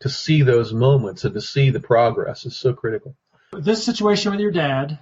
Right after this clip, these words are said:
Speaker 2: and as you said, even though you weren't punished, the fear still grew. What was another moment that came after that at some point?
Speaker 1: Age fourteen, I had a crush on a girl, and she actually asked me to take her to a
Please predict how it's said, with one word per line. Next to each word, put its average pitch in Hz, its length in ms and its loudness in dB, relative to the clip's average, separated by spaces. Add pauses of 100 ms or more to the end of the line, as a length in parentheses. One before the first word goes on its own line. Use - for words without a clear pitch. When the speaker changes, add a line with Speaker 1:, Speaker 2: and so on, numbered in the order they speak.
(100)
Speaker 2:
and 170 420 -2
as 156 160 -2
you 160 60 2
said, 156 300 2
even 160 240 4
though 147 500 2 (100)
you 170 200 2
weren't 185 420 0
punished, 135 640 -2 (180)
the 156 120 -4
fear 175 340 2
still 151 320 0
grew. 127 500 -2 (120)
What 196 200 0
was 202 140 0
another 175 320 4
moment 151 440 2
that 139 120 -4
came 151 240 0
after 139 300 0
that 135 200 0
at 131 100 -10
some 123 180 -4
point? 110 320 -14 (380)
Speaker 1:
Age 160 260 2
fourteen, 160 680 0 (540)
I 143 120 2
had 156 140 6
a 139 40 4
crush 165 360 2
on 151 140 2
a 143 40 0
girl, 131 560 0
and 120 240 -2
she 143 540 -4
actually 131 320 2
asked 139 340 2
me 117 160 -2
to - 100 -8
take 135 280 2
her 120 160 0
to 113 320 -2
a 104 140 -4